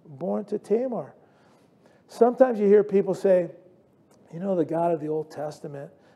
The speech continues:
I mean, he's only angry. He's an angry God. You know, there's no grace or mercy in the Old Testament." And nothing could be further from the truth.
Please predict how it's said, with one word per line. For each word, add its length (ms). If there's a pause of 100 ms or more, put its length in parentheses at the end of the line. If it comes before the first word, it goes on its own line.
I 40
mean, 160
he's 160
only 400
angry. 380
He's 180
an 140 (100)
angry 360
God. 380 (440)
You 60
know, 100
there's 160
no 100
grace 540
or 80
mercy 360
in 80
the 80
Old 220
Testament." 480 (540)
And 280
nothing 420
could 200
be 120
further 420
from 240
the 80
truth. 640